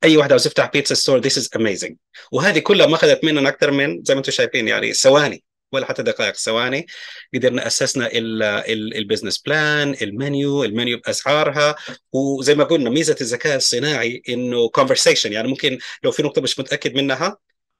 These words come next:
ممكن اعيد. يعني مثلًا financial projections، قال لي: "انت تكتب، آه، بين ثلاث الى خمس سنوات كيف صرف ال-، ال-، ال-، ال-، يعني ايه نظرتك الماليه، حتكسب من فين وحتدفع فين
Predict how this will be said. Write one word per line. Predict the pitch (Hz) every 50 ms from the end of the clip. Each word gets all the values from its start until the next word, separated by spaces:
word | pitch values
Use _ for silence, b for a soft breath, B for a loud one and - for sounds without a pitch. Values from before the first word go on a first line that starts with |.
| _ -
ممكن | 170 175 - 165
اعيد. | 147 151 175 151 120
يعني | 123 117 135
مثلًا | 135 - 151 127
financial | - 143 135 151 - - - -
projections، | 139 - 143 - - - 110 104 104 - 131
قال | 131 139 147
لي: | 139 113
"انت | 131 123
تكتب، | - - 147 - - 147 127 117 143
آه، | 139 131 127 127 127 B B B B B B B B -
بين | 143 135
ثلاث | - 147 156 165 -
الى | 151 131
خمس | - - 160 -
سنوات | - - - 131 127 131 147 156 143 - - _ -
كيف | - 165 160 - - -
صرف | - - 170 160 - -
ال-، | 139 127 131 -
ال-، | 123 135 - 135
ال-، | 131 135 -
ال-، | 139 131 127
يعني | 131 123 131 135 120
ايه | 147 156 147 147
نظرتك | 143 143 135 139 127 - 127 -
الماليه، | 139 123 127 123 120 123 135 113 95
حتكسب | - - 127 - 123 - 139 117
من | 117 117
فين | 113 - - 127 127 127 120
وحتدفع | - 123 - 135 123 - - 113
فين | 113 - 131 131 131 127